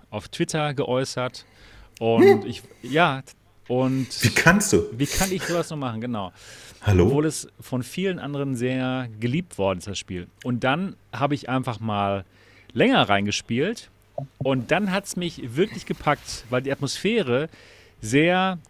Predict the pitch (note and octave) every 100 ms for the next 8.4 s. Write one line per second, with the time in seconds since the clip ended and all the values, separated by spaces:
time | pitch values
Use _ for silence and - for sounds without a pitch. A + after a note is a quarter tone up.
0 | _ _ _ B2+ C3 C3 B2+ B2+ B2 A2
1 | C#3 C3 G2+ - - - - - _ _
2 | _ - G#2+ B2 G3 G3+ A2+ - G#2 G2
3 | - C3+ F#3+ G#3 G#3+ G3 C#3+ B2+ C#3+ G#2
4 | F2 - A#2+ C3 C3 C3 C3+ A3+ D3+ E3
5 | F3+ E3 F3 - E3 E3 D#3+ - C#3 F#3
6 | - - - - - D3+ D3+ D3+ C#3+ -
7 | A2 A#2+ C#3 - - G#3 E3+ C#3+ C3+ -
8 | D3+ F#3+ B3 -